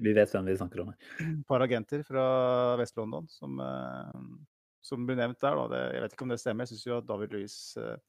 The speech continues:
Speaker 2: ikke nødvendigvis spiller så dårlig hele tiden, eh, om dagen,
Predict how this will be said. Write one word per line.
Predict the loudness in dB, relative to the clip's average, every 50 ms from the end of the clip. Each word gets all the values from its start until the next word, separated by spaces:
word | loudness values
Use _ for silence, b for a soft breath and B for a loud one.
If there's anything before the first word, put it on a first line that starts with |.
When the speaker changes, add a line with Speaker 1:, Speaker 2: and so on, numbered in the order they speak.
| b b b _ _ _ _ _ _ _ _ _ _ _ _ _ _ _ _ _ _ _ _ -8 -6
Speaker 2:
ikke | -2 0 2
nødvendigvis | 2 2 2 2 2 2 2 0 0 0
spiller | -2 -4 -4
så | -4 -6 -4 -2 -2 0
dårlig | 2 0 0 2 0 0 0 -2 -4 -4 -4 -4 -4 -6 -4 -4 -2
hele | -2 -2 -2 -2
tiden, | 0 0 0 0 -2 -4 -4
eh, | 0 2 2 2 2 2 0 0 0 0 0 0 -2 -2 -2 -4 -4 -6 -6 -6 -8 -10 _ _ -10 -4
om | 0 4
dagen, | 4 4 4 4 2